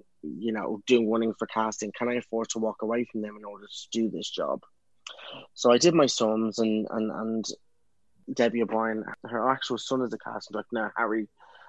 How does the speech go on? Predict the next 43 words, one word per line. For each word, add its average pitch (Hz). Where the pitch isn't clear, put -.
and 113
he 127
seen 113
me 107
for 107
it, 90
and 104
I 117
was 104
really 110
grateful 117
I 113
got 107
in 107
to -
see -
it. 107
So 120
I 120
went, 131
went 139
in, 131
I 123
auditioned, 120
and 117
then 113
I 117
went 117
up 113
to 107
Derby 117
to -
do 117
a 107
final, 123
and, 107
and 120
then 123
I 123
got 127
the 131
job, 143
and 117